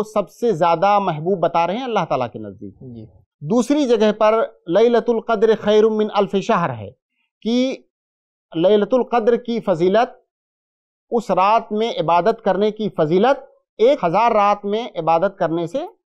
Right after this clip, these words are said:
Speaker 1: ज्यादा है। तो दोनों में बज़ाहिर हमें टकराव लग सकता है, जो है इब्तदाई तौर से देखने में कि दोनों में टकराव है, लेकिन शेखुल इस्लाम इब्न तैमिया ने बड़ी अच्छी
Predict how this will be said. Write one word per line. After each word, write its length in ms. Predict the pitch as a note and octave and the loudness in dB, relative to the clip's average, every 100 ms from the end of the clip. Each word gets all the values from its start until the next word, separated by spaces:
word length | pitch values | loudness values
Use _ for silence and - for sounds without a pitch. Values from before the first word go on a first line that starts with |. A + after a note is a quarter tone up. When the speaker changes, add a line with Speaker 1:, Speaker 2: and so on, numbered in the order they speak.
| _ | _
Speaker 1:
ज्यादा 340 | D#3+ A3 F3+ C3+ | 0 2 2 0
है। 160 | G2+ - _ _ _ _ - | -4 -16 _ _ _ _ 0
तो 80 | C4+ D#4 - - D3 | 4 4 2 -6 -8
दोनों 320 | C3+ A#3+ C#4+ | 0 2 4
में 220 | C#4 B3 G3 | 4 2 0
बज़ाहिर 380 | E3+ G#3 C4 | 0 2 4
हमें 240 | A#3+ B3+ C#4+ | 2 -2 -2
टकराव 520 | G#3 F#3+ F#3+ G#3 - | -2 0 2 2 0
लग 180 | D#3 E3+ | 0 -2
सकता 420 | - F3 - E3+ D3+ | -2 -6 -2 -2 0
है, 180 | E3+ C4+ _ _ _ | -2 -6 _ _ _
जो 280 | F#3+ D3+ F3 | -14 -4 -2
है 480 | F#3 G3 G3 - - - | 2 4 4 2 -2 -8
इब्तदाई 420 | D#3+ F#3 F#3+ G3+ | -2 0 2 2
तौर 220 | G3 D#3+ | 2 0
से 180 | - B3 | 2 0
देखने 360 | F#3+ E3 D#3+ E3 | 0 -2 -2 -6
में 180 | B3 | -6
कि 160 | D#4+ G3+ | -8 -6
दोनों 260 | F3+ G#3 A3 | -2 -2 -2
में 100 | G3+ | -4
टकराव 400 | E3 D#3+ C#3+ A#2 | -4 0 0 -2
है, 120 | - _ _ _ | -14 _ _ _
लेकिन 300 | E3 A3+ D4+ | -2 0 0
शेखुल 300 | C#4 A#3+ B3 B3 | -2 -2 -2 -6
इस्लाम 340 | A3+ B3 C4+ | -2 -2 0
इब्न 180 | B3+ A#3 | -2 -2
तैमिया 380 | G#3+ G3+ A3+ B3 | 0 0 -2 -4
ने 180 | A#3+ A#3+ | -6 -6
बड़ी 240 | D#3+ A#3+ B3+ | -4 -2 -2
अच्छी 340 | G3+ - B3+ | -4 -6 -8